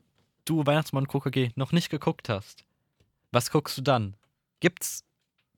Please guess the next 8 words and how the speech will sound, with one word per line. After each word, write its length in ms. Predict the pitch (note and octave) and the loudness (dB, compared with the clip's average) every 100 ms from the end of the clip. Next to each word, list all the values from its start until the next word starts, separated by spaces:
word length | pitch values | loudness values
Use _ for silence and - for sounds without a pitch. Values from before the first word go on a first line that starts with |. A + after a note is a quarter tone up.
| - | -10
spezielle 580 | - - C#3+ - B2 A#2+ | -8 -2 0 2 0 0
Serien, 380 | A2+ A#2+ A#2 A2+ | 2 2 2 2
die 100 | A#2 | 4
du 160 | A#2+ | 4
nur 200 | A#2 C3+ | 6 4
so 260 | A#2+ A#2+ A2 - - | 6 4 2 -4 -4
in 180 | A2 | 0
der 240 | G#2+ G#2 | 0 0